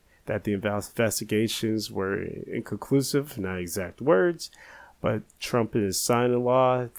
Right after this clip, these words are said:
just lavished attention with the Crown Prince and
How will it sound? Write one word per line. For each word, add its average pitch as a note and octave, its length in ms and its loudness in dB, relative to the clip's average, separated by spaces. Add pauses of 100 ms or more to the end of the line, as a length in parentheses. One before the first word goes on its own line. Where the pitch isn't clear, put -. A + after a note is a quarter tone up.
just G#2 280 -2
lavished A2+ 540 -2
attention G2 640 -2
with G#2+ 200 0
the G2+ 80 -2
Crown F#2 280 -4
Prince - 520 -8 (440)
and - 380 -4